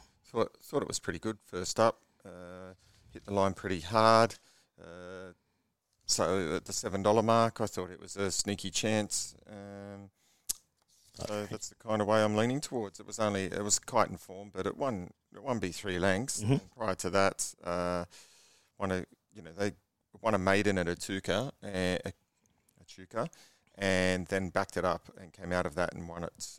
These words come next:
Speaker 1: uh, next start, which is not easy to do when they come out of that and go into, um,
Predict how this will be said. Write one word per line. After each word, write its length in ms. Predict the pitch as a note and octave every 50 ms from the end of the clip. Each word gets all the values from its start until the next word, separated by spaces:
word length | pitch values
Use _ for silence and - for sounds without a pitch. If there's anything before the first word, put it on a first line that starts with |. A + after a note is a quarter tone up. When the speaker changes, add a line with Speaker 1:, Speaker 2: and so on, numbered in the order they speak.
| - G2
Speaker 1:
uh, 480 | F2+ E2 E2 D#2+ - - G1+ G1+ G1+ G1+ -
next 200 | - - - -
start, 300 | - - F2+ E2+ D#2+ -
which 220 | - F#2 - -
is 100 | B2 C3
not 160 | C#3+ D3 A#2+ G2+
easy 240 | G2 F#2 F2+ F#2+
to 100 | F2 F#2
do 220 | E2+ F#2 F#2 F#2+ F2
when 120 | F2+ F#2
they 120 | F2+ F2 E2
come 180 | - - F2+
out 180 | F2+ E2+ F2 E2+
of 100 | E2 -
that 200 | F2+ F#2 F2+ - -
and 100 | F#2 D#2+
go 160 | F2 F2 F2
into, 280 | E2+ E2+ - - F#2 F2+ F2+ F2 E2 - - - - - - _ - F2+
um, 640 | F2 E2+ E2 E2 E2 E2 E2 E2 E2 E2 E2 E2